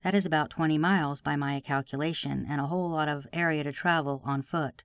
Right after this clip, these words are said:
I think it's more likely that he called someone from a payphone or a store somewhere, and one of the people who were supplying him with vehicles and food and clothing and shelter all that time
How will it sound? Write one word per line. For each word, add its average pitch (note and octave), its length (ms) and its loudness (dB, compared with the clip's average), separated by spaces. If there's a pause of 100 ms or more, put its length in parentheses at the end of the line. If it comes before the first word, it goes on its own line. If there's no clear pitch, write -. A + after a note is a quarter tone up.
(1000)
I D#3 80 -2
think D#3+ 200 0
it's D#3 120 -4
more E3+ 200 4
likely D#3 320 0
that D#3+ 120 0
he E3+ 60 -2
called G3 300 2
someone D#3 320 0
from F#3 120 -2
a G3+ 80 4
payphone D#3 540 0
or D#3 80 2
a D#3+ 80 -2
store E3+ 300 0
somewhere, C#3+ 520 0 (360)
and D#3+ 120 0
one D#3+ 100 6
of D#3+ 100 0
the E3+ 80 -4
people F#3 320 0
who F3+ 120 0
were F#3 100 2
supplying E3+ 480 2
him E3+ 180 0
with F#3 160 -2
vehicles D3+ 580 0 (320)
and G3 160 4
food D3 380 0
and F3+ 120 0
clothing D3 400 0
and E3 100 -2
shelter C3+ 500 -2 (340)
all C#3 160 0
that D3+ 200 2
time C#3+ 460 0